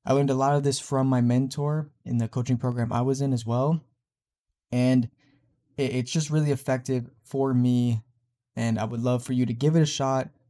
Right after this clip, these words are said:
for a week or so, see how it works for you,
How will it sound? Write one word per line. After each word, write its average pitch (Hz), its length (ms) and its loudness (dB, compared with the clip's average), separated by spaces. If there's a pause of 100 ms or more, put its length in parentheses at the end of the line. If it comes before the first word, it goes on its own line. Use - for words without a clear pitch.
(140)
for 127 140 -4
a 120 60 0
week 139 300 0
or 135 60 2
so, 127 460 -2 (220)
see - 220 -8
how 139 200 2
it 127 80 -2
works 127 240 -6
for - 120 -6
you, 120 520 0